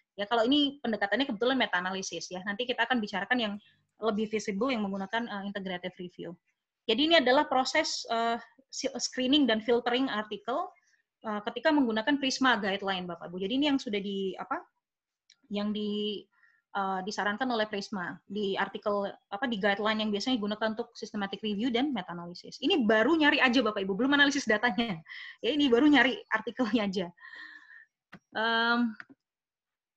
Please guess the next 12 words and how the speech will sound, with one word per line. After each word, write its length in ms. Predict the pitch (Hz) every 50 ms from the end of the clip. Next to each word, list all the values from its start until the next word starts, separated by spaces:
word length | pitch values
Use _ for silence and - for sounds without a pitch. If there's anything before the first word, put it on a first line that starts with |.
| _ _
kemudian, 880 | 262 254 254 254 254 262 277 277 214 226 220 247 294 370 381 392 381 349 - _ _ _ _ _ _ _ _ _ _ _ _ _ _ _ _ _ _ 233
oke, 160 | 233 - 262
ini 240 | 220 180 247 302 370
ada 160 | 359 294 269
pertanyaan 400 | - - 302 294 294 339 330 339
yang 80 | 339 349
menurut 160 | 349 359 359
saya 160 | - 370 370
menarik 320 | 359 320 294 277 320 - -
ya 80 | 233
dari 240 | 214 196 208 226 233
Mbak, 180 | 214 202 185